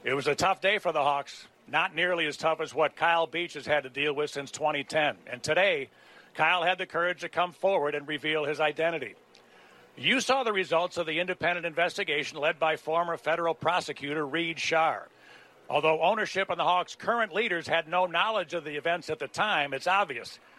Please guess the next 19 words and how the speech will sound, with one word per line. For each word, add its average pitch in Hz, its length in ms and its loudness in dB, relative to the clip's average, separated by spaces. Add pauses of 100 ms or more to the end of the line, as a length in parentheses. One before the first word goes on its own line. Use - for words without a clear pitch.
(160)
that 139 120 -2
the 143 120 2
organization 175 880 0
and 143 160 -2
its 143 140 -6
leaders 165 320 0
at 147 100 0
that 214 220 2
time 139 280 0
did 147 160 -4
not 175 320 -2
live 180 180 -2
up 180 180 0
to 147 160 -2
our 143 160 4
own 156 160 0
standards 165 480 -2
or 165 60 -2
values 151 520 0